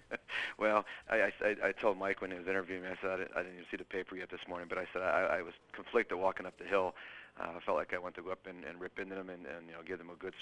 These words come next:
Speaker 2: you know, good hollering and screaming, get them excited a little bit. And I decided just to say, "Hey, listen, take a deep breath, everybody. Exhale, relax a little bit, and just let's go out and do our job." And, and, uh, I'm not saying that that, that, that is the reason why we did it, but I think what they need to do is just focus on what, you know,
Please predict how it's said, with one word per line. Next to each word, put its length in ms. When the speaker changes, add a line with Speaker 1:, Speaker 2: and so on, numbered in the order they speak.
Speaker 2:
you 80
know, 160
good 140
hollering 420
and 100
screaming, 380
get 160
them 140
excited 380
a 40
little 200
bit. 200
And 120
I 40
decided 340
just 140
to 160
say, 100
"Hey, 100
listen, 340
take 120
a 40
deep 200
breath, 220
everybody. 340
Exhale, 420
relax 320
a 20
little 140
bit, 160
and 80
just 200
let's 160
go 100
out 40
and 80
do 80
our 100
job." 380
And, 180
and, 180
uh, 140
I'm 60
not 220
saying 180
that 120
that, 220
that, 200
that 280
is 60
the 100
reason 240
why 140
we 80
did 200
it, 120
but 100
I 60
think 240
what 120
they 100
need 160
to 180
do 100
is 60
just 200
focus 340
on 140
what, 200
you 80
know, 60